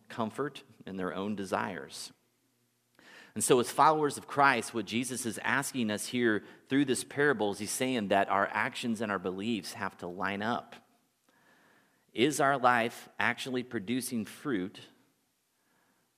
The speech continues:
or is it just a collection of leaves? Do we look pretty on the outside? Are we doing all the right things? We're going to church and maybe even reading our Bible,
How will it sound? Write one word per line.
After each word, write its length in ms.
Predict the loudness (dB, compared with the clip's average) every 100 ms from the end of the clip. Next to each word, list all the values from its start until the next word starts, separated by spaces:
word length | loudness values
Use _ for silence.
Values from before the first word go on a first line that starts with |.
| _ _ _ _ _ -2
or 220 | 2 4
is 120 | 2
it 80 | -2
just 200 | -4 -4
a 40 |
collection 520 | -4 0 0 0 -2 -6
of 140 | -6
leaves? 520 | -4 -4 -4 -8 -10
Do 80 | -8
we 180 | -6 -4
look 320 | -4 -6 -12
pretty 340 | -8 -6 -4
on 100 | -4
the 120 | -2 0
outside? 380 | 0 0 -4
Are 40 | -4
we 100 | -6
doing 320 | -6 -4 -4
all 120 | -4
the 120 | -6
right 340 | -2 0 0 -2
things? 360 | -6 -6 -6
We're 80 | -10
going 320 | -8 -6 -6
to 60 | -6
church 520 | -6 0 0 0 -4
and 180 | -8 -8 -12 -20 -20 -8
maybe 240 | -4 0 0
even 500 | 0 0 0 -2 -8 -20 _ -6
reading 400 | -4 -2 -2 -2
our 100 | -4
Bible, 480 | -4 -6 -8 -14